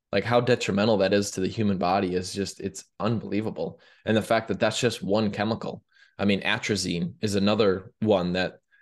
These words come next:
basically has changed, you know, girl frogs into boy frogs and boy frogs into girl frogs. Like, it literally changes,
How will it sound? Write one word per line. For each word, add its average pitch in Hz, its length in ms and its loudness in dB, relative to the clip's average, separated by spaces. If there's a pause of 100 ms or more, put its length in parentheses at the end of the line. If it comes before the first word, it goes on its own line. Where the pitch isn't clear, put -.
(280)
basically 123 380 4
has 107 180 2
changed, 113 720 0
you 113 100 2
know, 98 340 0 (120)
girl 113 220 6
frogs 98 420 4
into 95 260 -2
boy 104 180 4
frogs 95 400 2
and 95 80 -8
boy 104 180 2
frogs 95 300 2
into 90 160 -2
girl 101 200 2
frogs. 87 360 -2
Like, 95 140 0
it 95 100 2
literally 104 300 2
changes, 98 680 -2